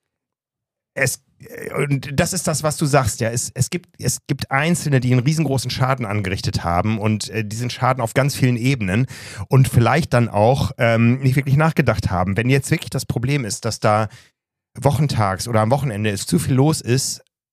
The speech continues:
dann sind das nicht die Leute, die für einen Ironman nach Hamburg reisen,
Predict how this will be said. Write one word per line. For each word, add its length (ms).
dann 220
sind 180
das 340
nicht 720
die 60
Leute, 360
die 140
für 160
einen 100
Ironman 340
nach 200
Hamburg 300
reisen, 420